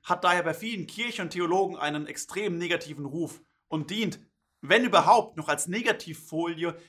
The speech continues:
wie man auf keinen Fall predigen darf. Interessanterweise aber hat diese Predigt sowohl live,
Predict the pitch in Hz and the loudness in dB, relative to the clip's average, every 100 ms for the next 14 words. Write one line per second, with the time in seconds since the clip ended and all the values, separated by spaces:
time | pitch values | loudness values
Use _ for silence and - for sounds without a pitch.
0 | - 175 180 160 - - - 180 202 247 | -8 -2 0 0 -4 -12 -6 2 4 4
1 | 226 190 - 190 208 190 - 196 220 156 | -2 -6 -2 4 4 4 -2 -6 -6 -6
2 | 123 120 110 - _ _ _ _ _ _ | -6 -6 -6 -14 _ _ _ _ _ _
3 | _ _ _ _ - - - _ _ _ | _ _ _ _ -20 -20 -20 _ _ _
4 | - 143 147 190 208 170 160 226 226 202 | -16 -10 -4 -2 0 4 4 4 2 0
5 | 170 156 160 - 226 254 - - 202 156 | 0 -2 -8 -10 -10 -10 -12 -10 -8 -8
6 | - - 147 139 131 135 220 - - | -10 -10 -8 -4 2 2 2 -6 -20